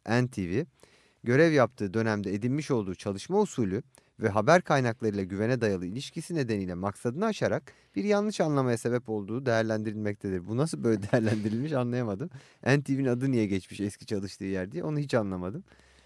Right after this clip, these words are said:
Hedef saptırıyoruz herhalde. T R T iki bin dokuz yüz elli dört sayılı kanunun yayın esaslarına dair hükümleri çerçevesinde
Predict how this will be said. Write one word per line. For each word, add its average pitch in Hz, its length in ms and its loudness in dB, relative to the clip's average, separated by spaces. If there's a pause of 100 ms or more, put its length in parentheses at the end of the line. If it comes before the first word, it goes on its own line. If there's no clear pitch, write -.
(180)
Hedef 117 280 0
saptırıyoruz 82 540 -4
herhalde. 85 340 -6 (520)
T 127 140 4
R 147 80 6
T 175 140 2
iki 180 200 -4
bin 180 100 -4
dokuz 175 220 -2
yüz 165 100 2
elli 165 120 -2
dört 180 200 0
sayılı 123 240 0
kanunun 143 380 0
yayın 120 280 2
esaslarına 101 640 -2
dair 90 180 -2
hükümleri 113 420 -4
çerçevesinde 90 840 -2